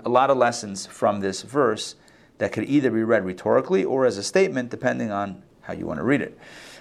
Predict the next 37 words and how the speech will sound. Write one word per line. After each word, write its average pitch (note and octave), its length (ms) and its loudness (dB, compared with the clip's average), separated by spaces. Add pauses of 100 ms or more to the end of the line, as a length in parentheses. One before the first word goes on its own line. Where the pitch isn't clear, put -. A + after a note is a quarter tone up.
"However, A#2+ 920 6
a G2+ 120 -2
tree D3 380 -2
you A#2+ 180 -2
know A#2 240 2
is F#2+ 140 -4
not B2 320 0
a A3 60 0
fruit A2+ 300 -4
tree, A#2 300 -4
you C3 220 -6
may F3 160 -4
destroy C#3 400 -2
and C3 160 -2
cut F#2+ 180 -8
down, D#3 260 4
and B2 100 -6
you A2+ 60 -6
shall G#2 180 -4
build G#2 520 -2
bulwarks B2+ 500 0
against A2+ 340 -8
the F#2+ 60 -14
city C#3+ 280 -4
that A2 140 -4
makes G#2+ 220 -8
war E3+ 160 2
with D3 180 -4
you B2 80 -6
until A2 200 -8
its - 120 -10
submission." A#2+ 400 -4
So A2+ 100 -14
you G#2 80 -10
can A2 80 -4
basically B2 300 -4
create, A#2 560 0